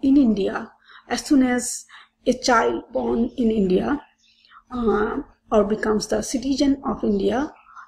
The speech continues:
he or she entitles to these rights. So that's why these are the natural rights. These are justiciable. It means that,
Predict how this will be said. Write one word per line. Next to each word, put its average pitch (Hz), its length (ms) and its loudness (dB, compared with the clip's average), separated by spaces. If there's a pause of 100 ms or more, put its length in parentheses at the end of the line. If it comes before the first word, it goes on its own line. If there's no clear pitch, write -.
he 285 160 6
or 302 120 4
she 277 420 -2 (560)
entitles 247 920 0 (280)
to 240 100 -2
these 190 320 -2
rights. - 520 -4 (320)
So - 180 0
that's 208 240 -2
why 220 80 4
these 214 180 -2
are 202 80 -2
the 202 100 -4
natural 262 460 0
rights. 262 400 -2 (560)
These 302 260 6
are 285 180 6
justiciable. - 1080 0 (180)
It - 160 -12
means 269 320 2
that, 220 380 -4